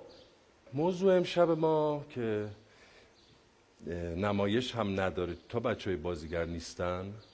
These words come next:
اه، یه کمی راجع به بازیگری و شهرت و این چیزا صحبت کنیم. به به. هنرپیشه،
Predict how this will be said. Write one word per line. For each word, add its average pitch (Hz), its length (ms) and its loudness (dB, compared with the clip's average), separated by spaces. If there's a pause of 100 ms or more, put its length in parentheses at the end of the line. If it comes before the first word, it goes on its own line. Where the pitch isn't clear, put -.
(1000)
اه، 95 280 2
یه 123 380 -8
کمی 160 240 0
راجع 113 260 0
به 131 100 0
بازیگری 95 920 2
و 107 260 -8
شهرت 92 720 -8
و 101 40 -4
این 90 240 -6
چیزا 80 400 -6
صحبت - 520 -14
کنیم. 92 160 -16
به 82 420 -10
به. - 100 -10 (1600)
هنرپیشه، 139 840 6